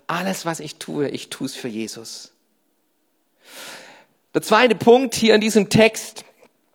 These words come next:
ist Intimität. Intimität zwischen Mann und Frau. In Vers einunddreißig, da heißt es, "Ein Mann verlässt seine Eltern und verbindet sich so eng mit seiner Frau,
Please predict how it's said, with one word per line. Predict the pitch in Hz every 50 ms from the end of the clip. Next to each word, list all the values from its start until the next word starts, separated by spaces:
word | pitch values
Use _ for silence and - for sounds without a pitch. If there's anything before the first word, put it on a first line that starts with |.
| _ _ - - - - -
ist | 175 180 170 - - - - -
Intimität. | 196 208 196 - - 196 190 196 - - 214 220 202 143 - - - - - - - - - - - _ _ _ -
Intimität | 160 165 165 165 - 190 190 175 175 - - 208 202 214 226 214
zwischen | - - - 185 - - 180 175 165 156 - - - - - _
Mann | - 131 143 147 143 156 170 180 180 175 175 170
und | - 160 156 151
Frau. | - - - - 160 143 147 143 139
In | 139
Vers | - - 175 170 -
einunddreißig, | - 165 196 214 208 202 - - 175 175 202 220 - 196 -
da | - 175 160 -
heißt | 170 165 180 196 - - 185
es, | 185 175 - - - _ - - - - - - - - - - - - -
"Ein | - - 170 170 180
Mann | 170 165 185 226 254 254
verlässt | 247 - - 180 165 170 196 214 - - - -
seine | - 185 175 170 170 - -
Eltern | - 160 180 202 202 - - 156 156 165 175 175 170 151 - _
und | - 160 156
verbindet | - 170 156 139 175 190 190 180 180 -
sich | - 180 160 -
so | - - - 190 190
eng | - 151 165 165 185
mit | 175 160
seiner | - - 165 151 151 147
Frau, | - - - - 139 139 147 160 170 180 175 -